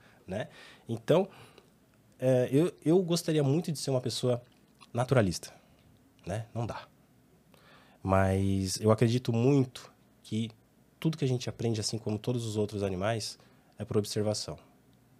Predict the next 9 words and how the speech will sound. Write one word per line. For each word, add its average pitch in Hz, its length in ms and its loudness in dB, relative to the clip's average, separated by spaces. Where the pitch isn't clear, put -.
Tudo 156 200 0
é - 20 4
observação. 110 640 -4
Ah, 95 340 -2
eu 110 100 0
gosto 123 240 0
muito 127 200 0
de - 40 -12
fotografia 101 600 -6